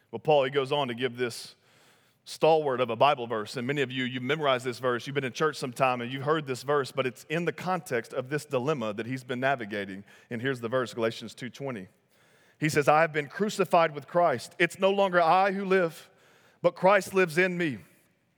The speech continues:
In the life which I now live in the flesh, I live by faith in the Son of God who loved me and gave himself for me.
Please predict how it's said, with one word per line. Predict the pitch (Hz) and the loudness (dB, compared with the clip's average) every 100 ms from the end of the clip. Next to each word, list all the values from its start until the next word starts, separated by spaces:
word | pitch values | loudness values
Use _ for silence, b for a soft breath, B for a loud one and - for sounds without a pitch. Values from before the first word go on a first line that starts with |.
| _ _ _ | _ _ _
In | 143 | 2
the | |
life | 139 170 175 | 6 6 4
which | 175 165 | 2 4
I | 151 | 4
now | 160 165 | 4 2
live | 160 165 165 | 2 2 2
in | 156 | 0
the | 139 | -2
flesh, | - 170 120 | 2 2 4
I | 143 | 2
live | 143 170 165 139 | 4 4 2 4
by | 131 120 | 2 2
faith | - 175 180 175 - B B B B B | 2 2 2 -4 -20 B B B B B
in | 135 | -4
the | 127 | 0
Son | - 160 | 2 2
of | 135 | 2
God | 143 143 | 4 4
who | 127 147 | 0 -6
loved | 117 139 175 165 | 2 4 4 0
me | 151 165 170 | -4 -2 -2
and | 135 131 | -4 0
gave | 120 151 | 2 2
himself | 151 151 143 160 143 | 2 -4 0 0 0
for | - 135 | -2 -6
me. | 117 104 98 | -4 -8 -12